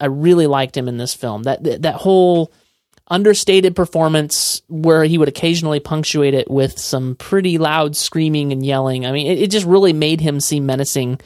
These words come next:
in an otherwise, a, a role that he really didn't spend a lot of time on screen, but he made his presence, you know, he stamped that presence into us.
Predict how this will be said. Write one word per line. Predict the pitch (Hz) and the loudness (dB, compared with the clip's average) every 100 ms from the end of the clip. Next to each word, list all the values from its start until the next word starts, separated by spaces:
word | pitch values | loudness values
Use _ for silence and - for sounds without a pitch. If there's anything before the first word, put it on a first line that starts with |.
| _ _ _ - | _ _ _ 0
in | 190 | 2
an | |
otherwise, | 208 320 294 175 170 170 196 | 4 4 4 4 2 2 -2
a, | - | 0
a | 196 185 | 0 4
role | 220 381 | 4 6
that | 277 | 4
he | 170 226 | 0 -6
really | 190 392 | 0 2
didn't | 359 175 | 2 0
spend | - 254 330 | -2 -2 0
a | |
lot | 180 143 | 0 -2
of | |
time | - 269 262 | -4 -4 -2
on | 139 | -2
screen, | 135 - 185 262 156 | -4 -4 -2 0 0
but | 131 147 | -2 -2
he | 175 | -2
made | 175 254 | 0 0
his | 202 143 | -2 -4
presence, | - 202 208 156 - - - - | -6 -2 -2 -2 -4 -6 -8 -6
you | 165 | -4
know, | 143 | -2
he | 165 | -4
stamped | - - 226 233 - | -4 0 0 0 -2
that | 160 - | -4 -4
presence | - 190 147 139 | -2 0 0 -2
into | 240 262 - | -2 -2 -4
us. | 110 - - | -10 -10 -12